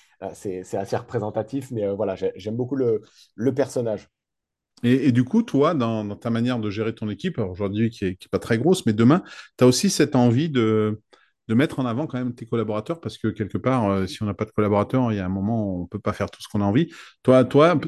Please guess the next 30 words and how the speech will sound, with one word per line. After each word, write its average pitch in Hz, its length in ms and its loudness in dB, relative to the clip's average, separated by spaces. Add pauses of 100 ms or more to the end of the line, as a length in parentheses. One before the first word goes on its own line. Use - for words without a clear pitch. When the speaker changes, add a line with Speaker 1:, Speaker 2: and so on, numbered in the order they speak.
Speaker 2:
toi, 151 160 6
pour 113 180 0
toi, 151 160 4
c'est, 117 300 2
c'est - 140 -2
important 147 580 -2
en 123 80 0
tant 120 140 -6
que 117 100 -6
manager 120 480 -2
de, 110 360 -2 (380)
de 110 80 -2
reconnaître 139 560 2
ce - 80 -16
que 131 80 -8
font 120 160 -8
tes 117 140 -4
collaborateurs 117 640 0
et - 20 -2
la 113 80 -2
place 117 220 -4
qu'ils - 120 -20
peuvent 107 140 -4
avoir 110 200 -2
au 117 60 -4
sein 113 180 -8
de 104 60 -4
ton, 107 320 -6
ton 104 140 -4
équipe ? 123 300 -4